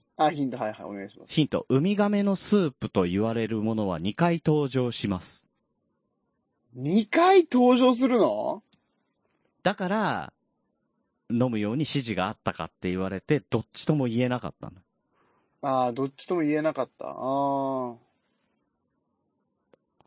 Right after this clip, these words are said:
Speaker 1: 二回登場する。
Speaker 2: うん。
Speaker 1: あ、じゃあその二回登場するっていうのは、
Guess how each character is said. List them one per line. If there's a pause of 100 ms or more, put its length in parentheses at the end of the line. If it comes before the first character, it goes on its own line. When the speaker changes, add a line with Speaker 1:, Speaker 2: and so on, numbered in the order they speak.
(600)
Speaker 1:
二
回
登
場
す
る。 (920)
Speaker 2:
う
ん。
Speaker 1:
あ、
じ
ゃ
あ
そ
の
二
回
登
場
す
る
っ
て
い
う
の
は、